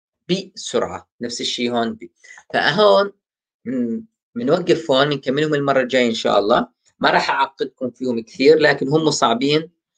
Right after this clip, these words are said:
فعشان هيك بدهم شوية انتباه. منكملهم، أخذنا اليوم أربعة، منكملهم المرة الجاي. وبدنا ناخذ كمان دو، الثاني هو صعب شوي، بعدين أحرف العلة الثانيات حناخذهم بعديها،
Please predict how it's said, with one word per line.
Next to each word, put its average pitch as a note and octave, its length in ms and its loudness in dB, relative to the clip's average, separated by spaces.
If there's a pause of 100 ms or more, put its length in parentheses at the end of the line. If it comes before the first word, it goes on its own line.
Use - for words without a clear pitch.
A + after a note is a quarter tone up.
(180)
فعشان C3 320 0
هيك D#3 220 2
بدهم C#3 220 2
شوية - 340 0
انتباه. B2 580 0 (1500)
منكملهم، D3 680 2
أخذنا B2+ 440 0
اليوم B2 260 4
أربعة، A#2+ 280 2
منكملهم B2+ 480 -4
المرة A#2 220 2
الجاي. A2+ 500 0 (840)
وبدنا C3+ 220 0
ناخذ E3 220 0
كمان D3 420 0
دو، B2+ 160 4
الثاني C#3 520 -2
هو A#2+ 160 0
صعب A#2+ 300 -2
شوي، A#2+ 300 2
بعدين D#3+ 260 0
أحرف - 280 -8
العلة C3+ 220 -2
الثانيات B2 420 -2
حناخذهم D3+ 480 -2
بعديها، C#3 540 0